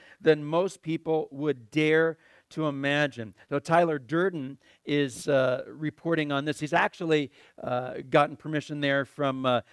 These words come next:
Michael Snyder from the most important news dot com, and we've shared about, uh, some of his articles. I know Pastor Tom has as well, just showing that, man, it is not looking good for the food supply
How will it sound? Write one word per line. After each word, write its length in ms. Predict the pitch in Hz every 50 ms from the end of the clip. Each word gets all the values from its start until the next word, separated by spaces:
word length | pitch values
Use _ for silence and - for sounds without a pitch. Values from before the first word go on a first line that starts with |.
| - - _
Michael 400 | 117 135 147 156 156 - 139 131
Snyder 640 | - - 143 151 147 143 147 151 147 151 147 139 _ _ _ _ _
from 220 | - 139 135 131 131
the 40 |
most 220 | 131 139 143 143 -
important 380 | 147 131 _ 165 160 135 135
news 260 | 143 151 147 147 127 -
dot 300 | - 147 127 131 - -
com, 420 | - 151 147 143 143 143 147 135 _ _ _ _ _
and 140 | - 127 127
we've 180 | 143 139 -
shared 300 | - - 151 143 139 139
about, 400 | 135 147 143 143 139 - _ -
uh, 240 | 143 131 131 127 127
some 180 | - - 156 143
of 140 | 123 -
his 180 | - 156 147 127
articles. 540 | - 143 143 143 147 139 - 143 143 131 135
I 40 | 131
know 120 | 139 131
Pastor 340 | - 139 139 135 - - 123
Tom 340 | - - 147 143 135 143 131 _ - - - - _
has 400 | - 147 143 135 139 131 - _ _ - - _ -
as 320 | 135 143 135 131 120 -
well, 440 | 127 127 143 160 180 165 143 127 - - - _ _
just 220 | 151 170 165 165
showing 340 | - - 180 185 208 190 160
that, 160 | 139 131 147
man, 240 | 165 180 185 170 165
it 100 | 185 208
is 160 | 180 190 151
not 220 | 175 180 180 175
looking 460 | 180 180 180 175 - 165 151 147 139 117
good 400 | 101 151 175 190 196 185 147 _
for 120 | - 156
the 120 | 143 139 127
food 380 | - - 151 160 185 196 190
supply 640 | - - 185 - _ _ 143 127 120 117 117 120 117